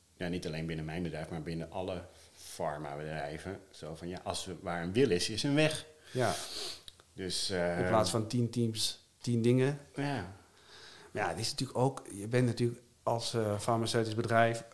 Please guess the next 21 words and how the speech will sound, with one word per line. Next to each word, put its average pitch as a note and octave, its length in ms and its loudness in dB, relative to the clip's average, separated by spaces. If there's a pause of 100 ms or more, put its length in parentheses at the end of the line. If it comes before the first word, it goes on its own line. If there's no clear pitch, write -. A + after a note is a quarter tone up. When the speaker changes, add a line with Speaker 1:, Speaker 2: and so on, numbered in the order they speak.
Speaker 2:
waarin G#2 300 2
je G#2+ 280 2
misschien A2+ 380 0
aan G2+ 220 -2
tien G#2+ 260 0
of F#2 100 -4
ik - 60 -16
weet F2 120 -2
niet F#2 120 -4
hoeveel F#2 240 -4
projecten F#2+ 460 -2
tegelijk G#2+ 440 2
werkt. F2 280 -4 (360)
Dit B2 140 6
is - 60 6
natuurlijk - 260 2
ook D3+ 160 8
een B2 60 0
soort G2 160 0
risicospreiding. F2+ 1000 2 (120)
Speaker 1:
Absoluut. F#3+ 560 2